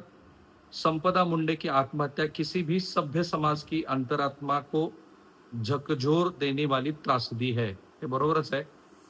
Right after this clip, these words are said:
डॉक्टर संपदाची जशा पद्धतीने आत्महत्या झाली, ते महाराष्ट्रासाठी अजिबात भूषणवह नाहीये, ते ना फलटणसाठी आहे. आणि म्हणून एसपींनी जी आत्ता भूमिका घेतली आहे, त्या भूमिकेमध्ये तातडीनं श्री देवेंद्र फडणवीस यांनी बदल करायला हवा.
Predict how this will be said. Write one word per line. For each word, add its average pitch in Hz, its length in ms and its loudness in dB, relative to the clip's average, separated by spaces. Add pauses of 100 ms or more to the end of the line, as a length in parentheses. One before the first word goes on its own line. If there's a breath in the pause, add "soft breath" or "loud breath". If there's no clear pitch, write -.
(120)
डॉक्टर 123 260 0
संपदाची 135 560 -2
जशा 131 240 -6
पद्धतीने 127 380 -4
आत्महत्या 120 420 -2
झाली, 113 280 0 (600)
ते 135 40 0
महाराष्ट्रासाठी 123 720 2
अजिबात 131 360 0
भूषणवह 123 680 0
नाहीये, 127 440 0 (600)
ते 131 60 0
ना 131 180 2
फलटणसाठी 135 720 0
आहे. 139 300 0 (440)
आणि 131 120 0
म्हणून 160 260 2
एसपींनी 180 640 2 (180)
जी 143 60 0
आत्ता 156 280 2
भूमिका 156 380 2
घेतली 139 320 -4
आहे, 117 240 2 (520)
त्या 156 100 4
भूमिकेमध्ये 156 640 0
तातडीनं 165 840 0 (100)
श्री 151 180 -4
देवेंद्र 151 280 4
फडणवीस 143 400 -2
यांनी 139 140 -2
बदल 135 280 0
करायला 151 300 0
हवा. 151 240 4